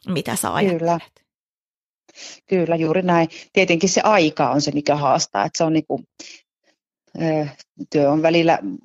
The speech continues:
Speaker 2: monessakin kohtaa vähän aliresurssoitua ja nythän on lakiin tullut lastensuojelun sosiaalityöntekijöille nämä maksimiasiakasmäärät, että jos se vähän niinku helpottaisi sitä, että olisi aikaa pysähtyä ja ajatellakin, niin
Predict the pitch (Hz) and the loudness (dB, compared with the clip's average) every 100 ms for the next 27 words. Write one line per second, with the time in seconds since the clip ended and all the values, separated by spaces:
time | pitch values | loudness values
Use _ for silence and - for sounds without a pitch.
0 | - 170 165 160 160 156 170 160 165 143 | -6 -2 0 -2 -4 0 -2 2 0 0
1 | 165 175 - 185 170 160 - 160 - 175 | -2 -2 2 2 2 0 0 -4 -4 -4
2 | 156 - 151 98 - _ - - - - | -4 -4 -2 -2 -4 _ -20 -20 -20 -20
3 | - - - - - 202 202 175 170 175 | -20 -20 -20 -20 -10 -2 0 2 4 2
4 | 175 185 175 175 160 - - - 175 151 | 2 0 0 0 0 -4 -6 -8 -8 -6
5 | - 160 165 156 156 165 160 - - 147 | -2 0 0 0 2 2 0 -2 -6 -6
6 | - 151 127 113 135 127 _ - 175 160 | 0 0 0 0 0 0 _ -2 2 2
7 | - 156 156 175 175 - 165 - 226 240 | 0 -2 0 0 0 0 -2 0 2 4
8 | 180 131 - - - - - - - 160 | 2 0 -6 -14 -12 -10 -8 -8 -6 -6
9 | - 165 165 165 156 - - 175 170 - | -2 -2 0 0 0 -4 -8 -4 -2 -2
10 | - - - 208 - - 202 _ _ - | -4 -6 -4 -2 -2 -4 -6 _ _ -20
11 | - - - 180 202 208 214 - 226 240 | -20 -16 -8 -2 2 4 2 2 2 2
12 | 240 240 240 254 233 202 - 226 233 247 | 2 0 2 2 2 0 0 2 2 2
13 | 254 175 - - 120 - 110 110 117 | 2 2 0 -2 -4 -6 -6 -4 -2